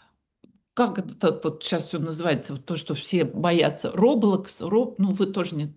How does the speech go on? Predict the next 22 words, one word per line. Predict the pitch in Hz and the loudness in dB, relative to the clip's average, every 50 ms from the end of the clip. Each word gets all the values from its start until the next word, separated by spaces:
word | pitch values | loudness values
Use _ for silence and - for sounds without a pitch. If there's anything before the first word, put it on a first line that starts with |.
| - | -6
вы | 170 185 175 | -4 -2 0
не | 180 165 | 0 -2
знаете, | 151 - 214 240 247 233 - 180 | 0 2 4 4 4 4 2 -2
у | 170 | -2
вас | 175 165 147 | -2 -4 -4
детей | 147 - - - 196 180 | -6 -10 -6 -2 0 2
нет, | 180 180 196 254 285 - - - - - - - - | 2 4 2 2 2 -2 -8 -20 -20 -20 -20 -20 -10
а | - 156 | -8 -6
у | 156 | -2
меня | 165 180 196 226 | 2 4 4 4
уже | 220 - 196 175 | 4 4 2 0
выросли. | 175 165 156 196 - - - 156 143 190 - - - - - - - - - - - - | -2 -2 -4 -4 -6 -8 -10 -12 -12 -14 -18 -20 -20 -20 -20 -20 -20 -20 -20 -16 -6 0
Короче, | - 208 233 254 254 254 - 220 - 190 - | 4 6 8 8 6 6 4 2 0 0 -2
все, | - - - 233 262 254 | -6 0 4 4 4 6
значит, | 208 214 196 190 196 - - - | 6 6 4 4 2 -2 -4 -4
это | 180 - - 160 | -6 -6 -6 -8
страшная | 147 - - 165 170 175 - - 156 156 | -6 -2 0 0 0 0 0 -2 -2 -4
страшилка, | 151 - 165 180 180 - - 202 190 180 190 170 147 | -2 -2 0 0 0 2 4 4 4 4 2 0 -6
что | - - 160 | -4 -6 -6
туда | 151 147 - 165 151 - 165 160 | -6 -6 -10 -8 -6 -4 -4 -4
приходят | 165 175 147 - 180 180 180 151 151 | -4 -6 -4 -2 0 0 0 -2 0
дети, | 147 185 185 175 - - - - | 2 2 2 2 0 -4 -12 -12